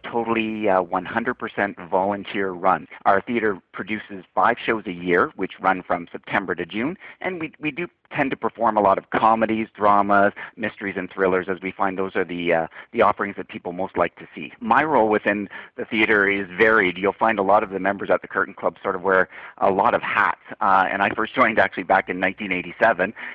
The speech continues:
and I've been very involved over the years, actually starting in the booth, operating lights and sound, and then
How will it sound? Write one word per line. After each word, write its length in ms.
and 220
I've 160
been 200
very 200
involved 360
over 180
the 100
years, 240
actually 320
starting 420
in 240
the 200
booth, 340
operating 500
lights 240
and 220
sound, 380
and 160
then 160